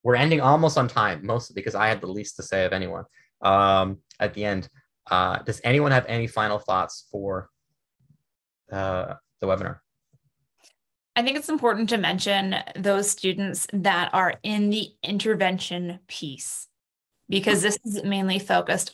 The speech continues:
Speaker 2: on whole class instruction. And one thing that we need to consider is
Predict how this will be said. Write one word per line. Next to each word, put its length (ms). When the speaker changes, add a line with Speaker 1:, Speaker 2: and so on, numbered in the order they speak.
Speaker 2:
on 460
whole 420
class 400
instruction. 800
And 320
one 440
thing 180
that 120
we 120
need 220
to 60
consider 460
is 380